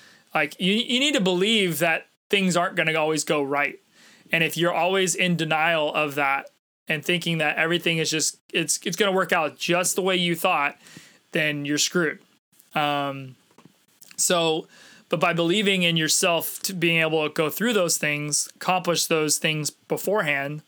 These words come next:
the pre-production side of setting up anything, to then going through the actual event, um, and knowing who you have, knowing your team, knowing, knowing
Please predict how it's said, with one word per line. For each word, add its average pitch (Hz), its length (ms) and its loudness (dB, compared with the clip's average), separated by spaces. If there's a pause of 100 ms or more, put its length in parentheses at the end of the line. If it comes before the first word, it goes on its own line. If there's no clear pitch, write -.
(120)
the - 60 -2
pre-production 151 680 -2
side 147 320 0
of 131 200 -8 (680)
setting 170 360 0
up 160 160 -2
anything, 147 480 -4 (680)
to 175 120 0
then 170 360 2
going 175 320 0
through 190 460 0
the 170 140 2
actual 165 420 0
event, 147 400 -2 (720)
um, 143 640 -2 (1600)
and 175 200 2
knowing 220 260 4
who 196 140 4
you 190 160 2
have, 160 500 -2
knowing 175 320 0
your 175 100 0
team, 170 480 0
knowing, 175 540 0
knowing 175 600 0